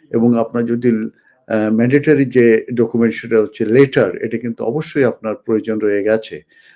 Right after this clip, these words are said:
অতএব কোনোভাবে যদি তখন তারা, আ,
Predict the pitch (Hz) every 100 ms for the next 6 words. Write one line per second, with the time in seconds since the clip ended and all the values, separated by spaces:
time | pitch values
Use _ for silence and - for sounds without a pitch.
0 | - 110 147 147 120 - _ _ _ _
1 | _ _ 120 156 143 139 143 135 123 113
2 | 113 120 117 - 127 123 123 117 107 110
3 | 110 110 - _ _ _ - 104